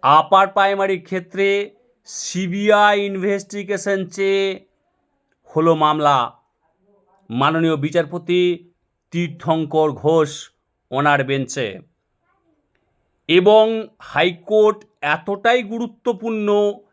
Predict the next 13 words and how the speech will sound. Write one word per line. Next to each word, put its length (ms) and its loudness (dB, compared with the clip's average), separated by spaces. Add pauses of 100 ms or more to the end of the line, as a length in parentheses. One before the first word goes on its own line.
(120)
নির্দেশ 600 0
দিয়েছেন 680 -2 (840)
যে 640 2 (1600)
যিনি 380 4
মামলা 380 4
করেছেন 640 -2 (400)
তার 220 0
পরিবারের 1000 0 (240)
নিরাপত্তার 1080 0
দায়িত্ব 680 -2
সুনিশ্চিত 760 -8
করতে 340 -4
বলেছেন 640 0